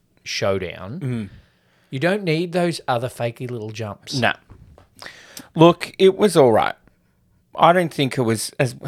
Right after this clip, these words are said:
Speaker 2: fans of the podcast will know.
Speaker 1: Yep.
Speaker 2: I, horror movies aren't really my thing. The jump scares were crap. There's some, with some questionable acting.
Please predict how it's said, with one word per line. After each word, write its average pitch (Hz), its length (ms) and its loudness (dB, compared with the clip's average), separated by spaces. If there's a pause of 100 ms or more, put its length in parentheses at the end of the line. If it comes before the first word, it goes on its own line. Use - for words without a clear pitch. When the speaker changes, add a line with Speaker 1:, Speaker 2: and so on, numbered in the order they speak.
(720)
Speaker 2:
fans 233 380 2
of 127 100 0
the 120 100 2
podcast 107 540 2
will 117 100 -4
know. 101 260 -2 (760)
Speaker 1:
Yep. 110 260 0
Speaker 2:
I, 143 760 8 (220)
horror 151 380 6
movies 110 300 2
aren't 110 180 2
really 113 240 2
my 104 180 0
thing. 165 460 -2 (800)
The 143 100 2
jump 151 260 4
scares 117 380 2
were 110 140 -2 (280)
crap. - 420 0
There's - 180 -4
some, 117 200 -4
with 113 120 -4
some 107 180 -2
questionable 117 640 0
acting. - 460 -8